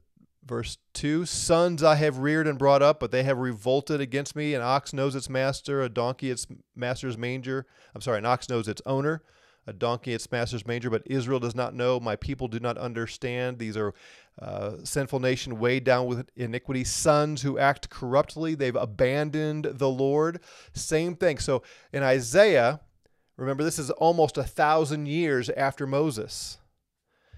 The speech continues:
So you've got the Song of Moses describing what they will do, and then God, through Isaiah,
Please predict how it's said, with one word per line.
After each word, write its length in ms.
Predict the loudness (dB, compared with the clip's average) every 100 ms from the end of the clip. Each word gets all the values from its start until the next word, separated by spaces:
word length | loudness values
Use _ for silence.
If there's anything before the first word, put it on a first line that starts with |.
| -20 _
So 140 | -8 -4
you've 200 | -4 4
got 320 | 4 4 _ -20 _ _ _ _ _ _ _ _ -14
the 80 |
Song 520 | -8 -2 4 6 6 4
of 120 | 6
Moses 680 | 6 8 6 0 -4 -8 -14 _ _
describing 640 | -8 -6 2 4 4 2
what 260 | 0 0 0
they 220 | -2 -2
will 540 | -4 -2 2 2 2 0
do, 540 | 0 0 -2 -6 -12 _ _ _ _ _ _ _ -10
and 240 | -8 -4
then 320 | 0 0 -2 -14 _ _ _ _ 0
God, 340 | 6 6 6
through 180 | 2 0
Isaiah, 680 | 2 0 2 2 2 0